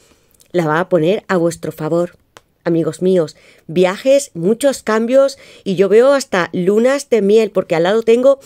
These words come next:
un cuatro de bastos, Aries. <laughs> Celebración con un anillo, flores,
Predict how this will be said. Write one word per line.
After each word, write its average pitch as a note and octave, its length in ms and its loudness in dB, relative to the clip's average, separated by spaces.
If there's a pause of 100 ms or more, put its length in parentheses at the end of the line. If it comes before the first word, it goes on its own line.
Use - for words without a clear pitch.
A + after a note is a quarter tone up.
(460)
un A3 220 0
cuatro A#3+ 640 0 (120)
de A#3+ 120 0
bastos, G#3+ 720 -4 (180)
Aries. B3 800 -2
<laughs> F4+ 680 -6
Celebración A3+ 840 0
con F#3+ 200 0
un A3+ 120 2
anillo, A3 480 0
flores, G#3+ 540 0